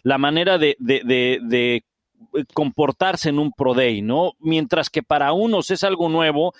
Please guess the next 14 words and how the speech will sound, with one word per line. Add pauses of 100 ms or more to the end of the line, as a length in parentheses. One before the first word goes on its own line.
(240)
y
con
todo
respeto
lo
digo, (260)
cuando
alguien
llega
por
primera
ocasión,
a
ver,